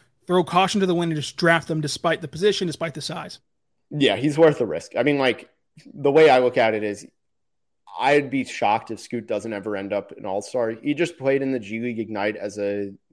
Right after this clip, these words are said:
Speaker 2: seventeen slash new eighteen-year-old, not eligible for the draft, and was one of the best players on the team a lot of, for at least a lot of moments, and collectively made up a good amount of time. And when you're that young,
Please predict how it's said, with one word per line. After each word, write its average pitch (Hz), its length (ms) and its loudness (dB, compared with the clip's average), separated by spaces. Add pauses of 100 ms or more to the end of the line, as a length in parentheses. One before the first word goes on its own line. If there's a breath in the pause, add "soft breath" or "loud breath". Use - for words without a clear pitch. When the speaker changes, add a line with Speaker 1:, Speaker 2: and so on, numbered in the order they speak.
Speaker 2:
seventeen 113 560 -4
slash 104 460 -6
new 113 300 -4
eighteen-year-old, 147 1080 0
not 131 200 2
eligible 123 480 -2
for 123 120 -14
the 113 100 -6
draft, 107 400 -2 (120)
and 120 140 -6
was 113 160 -8
one 113 140 -4
of 110 40 -6
the 107 60 -6
best 104 240 -2
players 107 280 -4
on 101 120 -6
the 95 60 -8
team 101 280 -10
a 98 60 -8
lot 95 240 -2
of, 95 160 -8 (220)
for 104 380 -4
at 113 120 0
least 127 200 -4
a 113 40 -2
lot 107 160 4
of 92 60 -4
moments, 101 520 -8
and 104 300 -16 (140)
collectively 104 680 -4 (240 soft breath)
made 117 220 0
up 117 140 0
a 117 40 -8
good 107 140 -4
amount 95 240 -6
of 85 80 -14
time. 113 380 -6 (680)
And 135 200 0
when 135 100 -4
you're 175 160 -2
that 135 400 0
young, 123 360 -2